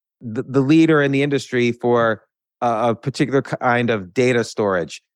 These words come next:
So storage is never, like, storing data is only gonna get bigger and bigger every day. Like, now you have to store, not only are you re-,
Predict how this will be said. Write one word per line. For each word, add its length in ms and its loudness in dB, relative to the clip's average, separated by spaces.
So 440 0
storage 920 -2
is 200 -2
never, 560 0
like, 240 -2
storing 720 0
data 480 2
is 260 -4
only 460 2
gonna 160 0
get 280 -2
bigger 320 2
and 200 -4
bigger 480 -2
every 520 0
day. 560 -2
Like, 280 -2
now 260 -2
you 160 2
have 100 -2
to 100 -8
store, 500 0
not 160 0
only 240 0
are 40 2
you 180 0
re-, 280 -6